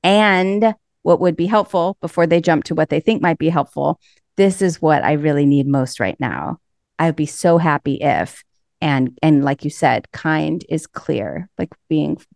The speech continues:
very clear and specific. Um, like, when, and when I say specific, it means, like, what do you want them to do?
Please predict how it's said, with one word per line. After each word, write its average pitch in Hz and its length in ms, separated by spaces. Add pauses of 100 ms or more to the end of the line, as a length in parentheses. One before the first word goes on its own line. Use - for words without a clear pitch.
(160)
very 190 300
clear 156 320
and 156 160
specific. - 760 (460)
Um, 156 340 (320)
like, 156 240
when, 165 340
and 180 180
when 180 100
I 190 60
say 202 160
specific, 190 500
it - 80
means, 151 200
like, - 140 (180)
what 170 140
do 196 60
you 214 60
want 220 180
them 220 120
to 208 80
do? 190 340